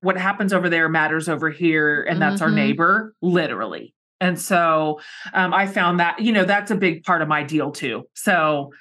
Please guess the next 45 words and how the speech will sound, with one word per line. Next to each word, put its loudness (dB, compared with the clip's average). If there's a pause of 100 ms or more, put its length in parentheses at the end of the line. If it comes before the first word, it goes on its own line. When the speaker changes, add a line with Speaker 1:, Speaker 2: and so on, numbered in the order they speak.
(140)
Speaker 1:
I 0
didn't -2
have -2
to -12
be -2
convinced. -4
Speaker 2:
Well, 4
you 2
have 4
to -6
do -4
the -2
detail 0
to 0
get 0
that, 2 (140)
right? 2
I 0
think -2
we 6
Speaker 1:
Yeah. 6
Speaker 2:
always 2
think -4
we 0
have -2
to -2
go 4
up 2
high 4
to -2
understand -2
that -4
connection, -2
but -4
sometimes 0
you 0
can't -4
get -2
to -2
that 0
connection -4
unless -6
you -4
get -6
down -2